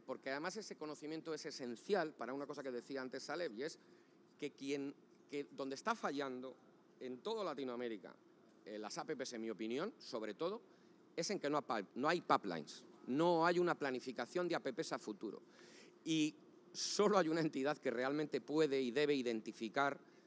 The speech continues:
eh, las A P Ps o los proyectos, vamos a decir, A P P ables. Y son los dueños de los proyectos. El dueño del proyecto tiene que saber, desde luego,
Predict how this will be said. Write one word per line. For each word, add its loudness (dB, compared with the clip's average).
eh, 6
las 2
A 4
P 4
Ps 2
o 6
los 6
proyectos, 4
vamos 2
a 2
decir, 4
A 6
P 2
P 2
ables. 0
Y 2
son 6
los 6
dueños 6
de 2
los 2
proyectos. 6
El 0
dueño 4
del 4
proyecto 4
tiene 2
que 0
saber, 0
desde -2
luego, 4